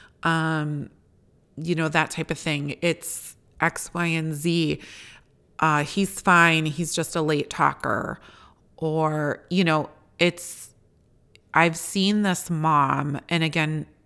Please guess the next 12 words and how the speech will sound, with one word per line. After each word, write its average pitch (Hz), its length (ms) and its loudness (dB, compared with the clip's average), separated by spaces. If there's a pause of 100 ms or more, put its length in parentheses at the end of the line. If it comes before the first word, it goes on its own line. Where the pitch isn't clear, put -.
I 156 100 -2
think - 280 -10
the 156 80 -4
pregnancy 151 640 -4
really 147 440 -2
made 143 300 -4
it 135 340 -4 (440)
obvious, 196 880 -2 (720)
um, 160 280 -2
her 180 240 2
grief 151 720 -6 (120)
and 156 640 0